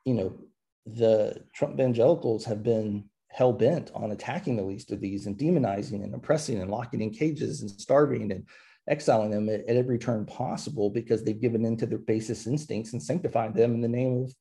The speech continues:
end times prophecy or messianic fulfillment or, or, or whatever you have. But the church cannot be wedded to the state, because the church is presenting an alternative state.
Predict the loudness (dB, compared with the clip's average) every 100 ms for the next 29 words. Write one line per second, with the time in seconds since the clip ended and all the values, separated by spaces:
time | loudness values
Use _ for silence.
0 | _ _ _ _ _ -8 -2 2 0 0
1 | 0 0 -4 -4 -6 -4 -4 -4 -6 -14
2 | _ _ _ -6 -2 2 0 0 -4 0
3 | 0 0 -2 -4 -4 -4 -4 -4 -4 -8
4 | -6 -6 -8 -8 -6 -6 -10 _ _ _
5 | _ -6 0 0 0 -4 0 0 0 -2
6 | 0 4 6 4 0 -6 -8 -6 -4 -4
7 | -4 -6 -4 -6 -6 -8 -4 -4 -4 -14
8 | -16 -8 -6 -4 0 2 2 0 2 2
9 | 2 2 0 0 -4 -8 -8